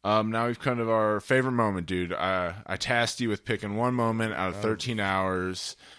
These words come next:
Speaker 1: Your favorite moment of Iron Fist, what was it?
Speaker 2: It, to me, it'd have to be the big fight scene at the compound, at the Hand compound,
Speaker 1: Mm-hmm.
Speaker 2: with him and Davos. That was just, they just kicked the shit out of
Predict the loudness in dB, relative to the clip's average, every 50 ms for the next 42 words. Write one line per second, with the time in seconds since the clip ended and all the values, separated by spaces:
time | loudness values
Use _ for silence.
0 | -18 _ -14 -6 -2 2 4 4 4 2 2 2 0 0 0 -2 -2 0 0 0
1 | 0 0 -4 -4 -4 -2 -2 -2 -2 -2 -4 -8 -8 -10 -16 -18 -10 -6 -4 -4
2 | -2 -4 -6 -6 -10 -14 -20 _ _ _ _ _ _ _ _ _ _ _ -4 -4
3 | -4 -4 -4 -8 -12 -14 -16 -8 -4 -2 0 2 2 4 4 2 0 0 0 -2
4 | -4 -4 -6 -8 -10 -6 -6 -4 -2 -2 -2 -2 -4 -4 -6 -8 -10 -10 -6 -4
5 | -4 -4 -4 -8 -6 -4 -4 -4 -4 -6 -8 -10 -8 -8 -8 -8 -10 -10 -12 -16
6 | -14 -12 -12 -10 -12 -12 -12 -14 -14 -14 -16 -18 -16 -10 -10 -10 -8 -8 -10 -8
7 | -6 -4 -4 -4 -6 -8 -10 -10 -8 -8 -8 -8 -10 -10 -12 -12 -14 -16 -6 -2
8 | 0 0 2 2 0 0 -2 -2 -2 -4 -4 -4 -4 -4 -4 -4 -4 -4 -4 -6
9 | -8 -10 -12 -12 -6 -2 -2 -2 0 0 -2 -4 -4 -4 -4 -6 -4 -2 0 2
10 | 2 2 0 -2 -2 -2 -2 -4 -8 -12 _ -4 -4 -4 -4 -2 -6 -6 -4 -2
11 | -2 0 -2 -2 0 0 0 0 2 0 0 -2 -4 -8